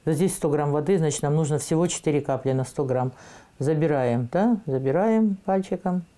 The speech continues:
Четыре капли. Раз, два, три, четыре. Достаточно. Все, рабочий раствор готов. И мы будем им пользоваться. Как? Смотрите внимательно. Это последнее, что вы должны сделать правильно. Размешайте свой раствор.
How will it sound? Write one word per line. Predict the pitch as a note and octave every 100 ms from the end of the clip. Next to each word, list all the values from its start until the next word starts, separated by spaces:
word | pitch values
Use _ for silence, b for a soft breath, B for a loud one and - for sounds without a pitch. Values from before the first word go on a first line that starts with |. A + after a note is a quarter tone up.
| _ -
Четыре | - G#3+ E3+
капли. | - C3 C3 C3+ -
Раз, | - F#3 F#3 - - _ _ _
два, | C3+ D3 E3+ - b b b
три, | - B2+ D#3+ E3 _ _ _ _ _
четыре. | - - - C#3 A#2+ -
Достаточно. | C#3 D3 - D3+ B2+ - C3+
Все, | - D3
рабочий | C#3+ D3+ E3 E3
раствор | D#3+ D3+ D3+ C#3+
готов. | C#3 C3 F3+ A#3 - _ _ _ _ - - - - - _ - - - - -
И | D#3+
мы | F3
будем | F3 D#3+ D#3+
им | D#3+
пользоваться. | D3+ C3+ C3+ C3 - B2+ C3+ -
Как? | - C#3+ - - -
Смотрите | D#3+ E3 F#3
внимательно. | D3 C#3+ C3 - C3 -
Это | D3 D#3
последнее, | E3 D#3+ A3 E3+
что | D3 -
вы | C#3
должны | C#3+ D#3
сделать | E3 C3+ E3 C#3+
правильно. | - C3+ C3+ C3+ C3 C3+ C3+ C3+ B B B
Размешайте | F#3 F#3 E3+ - F3 F3+
свой | E3+ E3+
раствор. | D#3+ D#3+ D#3+ D#3